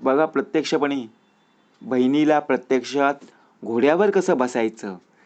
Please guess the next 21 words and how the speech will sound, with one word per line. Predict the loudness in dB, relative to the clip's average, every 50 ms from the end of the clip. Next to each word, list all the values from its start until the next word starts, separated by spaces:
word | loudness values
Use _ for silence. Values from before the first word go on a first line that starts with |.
| _ _ _ _ _ _ _ 2
तलवार | 4 4 4 4 4 4 2 2
कशी | 2 0 0 0 -2
चालवायची, | 0 0 0 2 2 2 2 2 0 -2 -4 -10 -10 -12 -12 -14 _ _ _ _ _ _ _ _
बाण | -4 0 2 2 2 2 0 0 0
कसं | 0 0 2 2 0
चालवायचं | 2 2 2 2 4 4 2 2 0 -2 -6 -6 -6 -8 -12 _ _ _ _ _ _ _
याचं | -2 0 2 0 -2
प्रशिक्षण | 0 0 0 0 0 0 -2 -4 -4 -4 -2 -2 -2 -2 0
दिलं | -2 -2 -2 -4
होतं. | -6 -8 -10 -16 -18 -20 -20 -20 -20 -20 _ _ _ _ _ _ _ _ _ _ _ _ _ _ _ _ _ _ _ _ _ _ -20 _ _ _ _ _
कारण | -2 0 2 2 2
दोघांकडे | 4 4 4 6 4 4 2 0 -2 -6 -10 -18 _ _ _ _ _ 0 2 4 4 2 0 -2 -6 _ _ _ _ _ _ _ _ _ _ _ _ _ -20 _ _ _ _ _
पाहायला | -2 0 2 2 4 4 4 4
जर | 4 2 2
गेलो | 2 2 2 2
तर | 2 2 0 0
दोघेही | 2 2 4 4 4 4 2 2 4 2 2
लहान | 2 0 0 -2 -4 -4
होते. | -4 -8 -10 -14 -16 -18 _ _ _ _ _ _ _ _ _ _ _ -20 _ _ _ _ _ _ _ _ _ _ _
आई | -2 2 4 6 6
वडील | 6 6 6 6 6 4 4 2